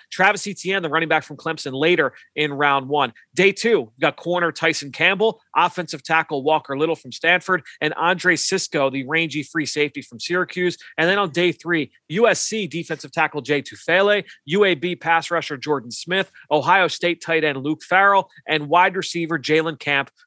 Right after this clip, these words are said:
from Georgia Tech. So, uh, Ben, we've, we've talked about Trevor Lawrence. We talked about the fit in Jacksonville with Urban Meyer. We could kind of put that one aside. I'd rather talk about the Travis Etienne selection, eh, especially because of what's come out since the pick. Uh, w-, in your mind,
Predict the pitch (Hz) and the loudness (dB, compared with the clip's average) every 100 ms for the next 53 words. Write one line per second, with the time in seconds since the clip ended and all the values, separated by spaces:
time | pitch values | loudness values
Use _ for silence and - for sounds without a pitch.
0 | _ 147 127 135 135 120 - 160 117 - | _ -10 -6 -6 -4 -8 0 0 0 2
1 | 180 - _ _ 175 175 147 202 220 - | 2 2 _ _ 2 2 4 2 2 -4
2 | - 190 185 185 175 156 165 147 143 156 | -10 -4 0 2 2 0 -2 -2 0 2
3 | 156 135 151 143 147 - - 123 123 170 | 0 -2 -6 -4 -6 -6 -8 -8 -2 0
4 | - 143 147 135 123 110 123 117 127 151 | 0 -6 -4 -4 -6 -8 -8 -6 0 2
5 | 143 - - _ _ _ _ _ 208 208 | 2 0 -10 _ _ _ _ _ -2 0
6 | 196 214 180 180 175 165 135 156 147 123 | 2 2 2 2 2 0 -2 2 2 0
7 | - 202 240 294 240 - 185 170 160 156 | 0 2 6 4 4 0 -2 -2 -6 -6
8 | 147 165 143 - 147 131 165 - 131 127 | -2 0 0 -4 -10 -6 -4 -2 -2 -4
9 | 135 143 151 160 139 156 - 233 196 151 | -4 -2 2 2 2 -2 0 0 0 0
10 | 175 156 135 160 - - 156 156 - _ | -2 -2 0 -2 -2 -4 0 0 0 _
11 | _ - - 269 - 156 - 123 110 - | _ -2 0 0 -2 -6 -4 -6 -6 -12
12 | _ - 160 156 - 160 208 220 196 254 | _ 0 2 2 0 0 2 2 2 2
13 | 247 151 139 | 4 2 2